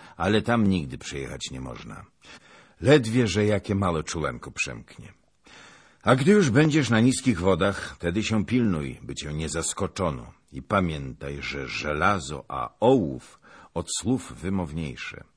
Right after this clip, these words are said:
Tam tylko śmiałych ludzi cenią. Czajki będą na jutro gotowe. Każę tylko drugie rudle przyprawiać, bo jednego na porochach mało.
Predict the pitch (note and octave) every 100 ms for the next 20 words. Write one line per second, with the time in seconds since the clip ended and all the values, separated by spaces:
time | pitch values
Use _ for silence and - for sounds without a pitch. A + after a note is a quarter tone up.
0 | _ _ _ _ _ - E2+ F#2 F#2+ F2+
1 | F#2 - E2 D#2+ D#2 D2+ C#2+ C2+ - C#2+
2 | B1 A1+ - _ _ _ _ - - -
3 | - _ _ A#2+ D#3+ E3 C#3 C3 B2 A#2+
4 | A#2 G2+ G2+ F#2+ D#2+ C#2+ C#2+ - B2+ A2
5 | G2+ F2+ F2+ C#2 G2 F2+ E2 F#2 C2 C2+
6 | - C#2+ D#2 C2+ C#2 - - - - B1
7 | F2 D2+ E2 G#2+ D#2 C2+ - E2+ D#2 D2
8 | C#2 C2 B1 -